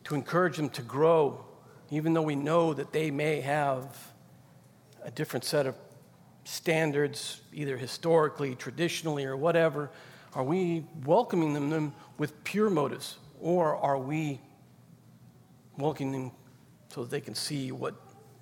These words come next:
Now, there's nothing wrong with rejoicing in what God has done in our church, and I think we should. But nonetheless, it's a question that we as a body should ask, and is there ways that we can do that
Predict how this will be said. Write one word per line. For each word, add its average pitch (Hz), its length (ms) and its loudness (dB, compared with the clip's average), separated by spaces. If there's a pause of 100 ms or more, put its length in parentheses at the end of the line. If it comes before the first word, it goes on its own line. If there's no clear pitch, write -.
(680)
Now, 147 60 -4
there's 151 160 -2
nothing 165 260 0
wrong 170 280 6
with 135 160 -2
rejoicing 160 680 2
in 143 220 0 (300)
what - 180 -4
God 160 220 2
has 120 140 -6
done 160 360 0 (540)
in 120 100 -6
our 127 140 0
church, - 600 -4
and 123 80 -10
I 120 60 -8
think 143 200 -10
we 123 80 -10
should. - 400 -8 (1300)
But - 340 -6 (440)
nonetheless, 131 340 -2
it's - 140 -14
a 113 40 -10
question - 400 -8
that 123 120 -12
we 131 160 -8
as 123 100 -8
a 123 60 -8
body 117 400 -4
should - 180 -12
ask, 117 380 -8
and 120 100 -10
is 120 60 -12
there 127 120 -8
ways 127 360 -8
that - 100 -14
we 127 240 -10
can 120 220 -14
do 120 220 -12
that 120 240 -12